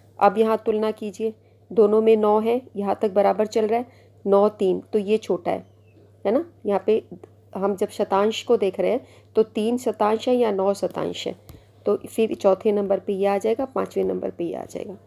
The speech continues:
तो चलो अब इसे देखिए, पहले नंबर पे ज़ीरो दशमलव ज़ीरो नौ, दूसरे नंबर पे ज़ीरो पॉइंट नाइन नाइन, तीसरे नंबर पे वन पॉइंट ज़ीरो नाइन, वन पॉइंट नाइन थ्री और वन पॉइंट नाइन नाइन हो गया।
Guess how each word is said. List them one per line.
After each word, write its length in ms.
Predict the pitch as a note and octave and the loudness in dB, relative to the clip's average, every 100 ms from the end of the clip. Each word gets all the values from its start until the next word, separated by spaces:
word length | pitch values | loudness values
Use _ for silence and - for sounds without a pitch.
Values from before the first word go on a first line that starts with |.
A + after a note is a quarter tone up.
| - _ _ | -20 _ _
तो 120 | - G3 | -12 -6
चलो 260 | G#3 G3+ | -2 0
अब 60 | G3+ | 0
इसे 160 | A3+ | 0
देखिए, 280 | F#3+ G3 B3+ | -2 0 -2
पहले 300 | B3 G#3+ G3+ | 0 0 0
नंबर 300 | G#3 G3+ G3+ | -2 -2 -4
पे 180 | G3+ G3+ | 0 -2
ज़ीरो 280 | F3+ F#3+ F#3+ | 0 -2 -2
दशमलव 440 | F#3+ G3 G3 G3 | -2 -2 -2 -4
ज़ीरो 300 | F#3 G3+ G#3 | -4 -4 -2
नौ, 180 | G#3+ D4+ - - - _ | 0 -2 -6 -20 -20 _
दूसरे 260 | G#3 G3 G#3 | -4 0 2
नंबर 260 | G3+ F#3+ G3 | 2 0 -2
पे 160 | G3+ | -2
ज़ीरो 240 | F#3 F#3+ F#3 | -2 -2 -2
पॉइंट 240 | G3+ G3 | -2 -2
नाइन 200 | G3 G#3 | 0 0
नाइन, 160 | A3+ D#4 - - _ - | 0 -2 -10 -20 _ -6
तीसरे 240 | G3+ G#3+ | -2 0
नंबर 300 | G3+ G3 G3 | 0 0 -2
पे 180 | - G3+ | -2 -2
वन 200 | F#3+ F#3 | 0 0
पॉइंट 240 | G3 G3+ | 0 0
ज़ीरो 220 | G3+ G#3 | 0 0
नाइन, 260 | A3 A3 D4 - - - _ _ | 2 0 -2 -6 -20 -20 _ _
वन 160 | F#3 F#3 | 0 2
पॉइंट 220 | G3 G3 | 2 2
नाइन 200 | F#3 F#3 | 2 0
थ्री 300 | F#3 A#3 C#4+ - - _ | -2 -4 -4 -6 -18 _
और 120 | G3 F#3 | -4 -2
वन 120 | E3+ | -4
पॉइंट 240 | E3+ E3+ | -4 -6
नाइन 180 | D#3+ - | -6 -8
नाइन 160 | - D#3+ - | -10 -14 -8
हो 60 | F#3 | -2
गया। 200 | B3 | 0